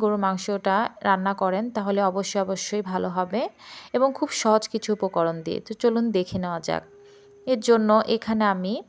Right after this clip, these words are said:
এক কেজি পরিমাণ গরুর মাংস হাড় চর্বি সহ কেটে ধুয়ে পরিষ্কার করে নিয়েছি।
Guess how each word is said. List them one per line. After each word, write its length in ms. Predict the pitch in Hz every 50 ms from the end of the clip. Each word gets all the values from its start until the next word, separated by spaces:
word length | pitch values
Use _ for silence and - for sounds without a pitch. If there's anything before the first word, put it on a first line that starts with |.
| _ _ _ _ _ _ _ _ _ _ _ _ _ _ - _ _ _ _ _ _ _ - 226
এক 60 | 226 233
কেজি 180 | 247 226 233 226 240
পরিমাণ 260 | 233 220 214 214 214 208 202
গরুর 220 | 208 208 214 214 202 202
মাংস 260 | 190 190 185 - - - 202 226 277 302 294 - _ _ _ _ _ _ - -
হাড় 200 | 202 202 196 196 202
চর্বি 280 | - 214 208 196 214 208 - -
সহ 160 | 196 185 180 190 208 254 294 - -
কেটে 220 | 214 202 - 214 208 -
ধুয়ে 160 | 202 202 202 -
পরিষ্কার 320 | 202 202 196 - - 202 202 196 -
করে 160 | 196 196 196 185 185
নিয়েছি। 380 | 185 180 180 180 - - -